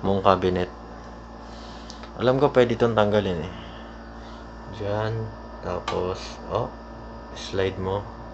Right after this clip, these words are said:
Tapos, paano natatanggalin? Pagka s-, after ng slide. Yun. Diba? Stig. So, ito na siya.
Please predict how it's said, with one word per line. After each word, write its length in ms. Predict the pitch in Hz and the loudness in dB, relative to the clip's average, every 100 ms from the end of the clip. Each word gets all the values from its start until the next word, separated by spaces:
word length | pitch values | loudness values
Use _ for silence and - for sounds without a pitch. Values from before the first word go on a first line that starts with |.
| - - - - - - - - - - - | -10 -10 -10 -14 -12 -12 -12 -14 -14 -12 -12
Tapos, 320 | - - - - 113 | -10 -8 -6 0 2
paano 160 | 113 | 4
natatanggalin? 800 | 101 90 90 92 98 92 90 - - - - | 4 2 2 2 0 -2 -4 -8 -12 -12 -10
Pagka 260 | 90 - 92 | -6 -4 -4
s-, 160 | - - | -6 -2
after 300 | 92 - 95 | 0 2 0
ng 160 | 95 87 | 0 -4
slide. 340 | - 95 87 - - - - - - - - - 143 | -2 -2 -2 -8 -10 -10 -8 -10 -10 -12 -12 -10 -4
Yun. 380 | 139 180 165 120 101 90 - - - - - - - - - - - - - - - | 0 0 0 -4 -6 -8 -10 -12 -12 -12 -14 -14 -14 -14 -12 -12 -12 -12 -12 -12 -10
Diba? 300 | 92 92 98 - - - - - | -2 2 2 2 -10 -12 -12 -12
Stig. 340 | - - 107 101 - - - - - - - - | -12 -4 -4 -4 -8 -10 -12 -12 -12 -12 -10 -4
So, 80 | |
ito 160 | 98 98 104 | 0 2 2
na 80 | |
siya. 240 | 101 107 | 2 0